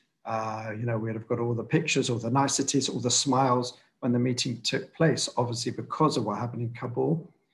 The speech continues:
uh, it was less a smiley event, let's say. It was less a happy event.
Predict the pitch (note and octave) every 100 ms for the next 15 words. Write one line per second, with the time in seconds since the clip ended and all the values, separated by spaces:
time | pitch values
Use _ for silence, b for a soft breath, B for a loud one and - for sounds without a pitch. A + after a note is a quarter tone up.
0 | b _ A2+ A2 A2 A#2+ A#2 C3 C#3+ -
1 | - - _ _ _ _ _ - G2+ -
2 | A2+ A#2+ G#2+ G#2 A2 A2+ A2+ A2+ - B2+
3 | A2 A2 A#2 A2+ - C3 - A2 A2+ A2+
4 | C#3 -